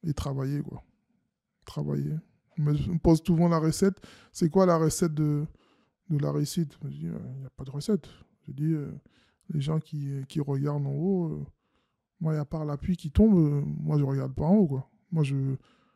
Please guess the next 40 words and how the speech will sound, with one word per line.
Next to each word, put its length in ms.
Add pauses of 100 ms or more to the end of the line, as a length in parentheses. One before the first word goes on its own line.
(240)
je, 280
je 120
me 160
lève, 300
euh, 300 (480)
avant 220
tout 140
le 60
monde, 300
euh, 400
je 160
me 140
donne 220
les 100
moyens 440
et 100
je, 120 (840)
et 40
basta, 340
quoi. 220 (480)
Il 80
n'y 20
a 40
pas 120
de 80
recette. 320
Tu 100
te 100
donnes 200
les 60
moyens, 280
basta. 300 (100)
Tu, 460 (1120)
donc, 180
le 120
travail, 360
quoi. 180 (200)
Discipline, 520
travail, 380
quoi. 160